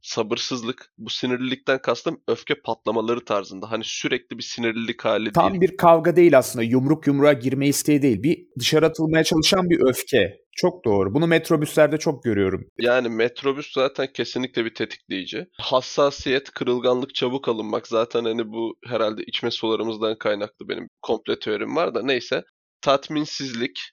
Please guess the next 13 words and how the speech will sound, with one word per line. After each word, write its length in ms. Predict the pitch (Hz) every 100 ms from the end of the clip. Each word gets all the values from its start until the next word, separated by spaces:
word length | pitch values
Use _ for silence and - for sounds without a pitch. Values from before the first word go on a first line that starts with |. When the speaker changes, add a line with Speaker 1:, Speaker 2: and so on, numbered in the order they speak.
| _ _ -
Speaker 1:
eleştirmek 720 | 123 135 135 - 160 180 214 - 143
ve 140 | 147 -
eleştirilmeye 840 | 127 131 - 143 139 143 151 165
tahammül 500 | - 123 123 131 139
edememek, 720 | 117 123 117 92 101 - - - _ _ -
nezaketsiz, 1000 | 117 120 117 131 131 139 139 - 127 -
kaba 360 | - 123 127
davranışlar, 760 | 117 107 101 101 - 104 104 - _ _
paranoya, 800 | - 123 127 131 127 113 76 131 -
özgüvende 580 | 127 120 131 127 131 123
azalma, 600 | 110 107 101 117 160 - _ _
çoğunlukla 640 | - 143 147 156 - 131
depresif 480 | 127 131 139 - -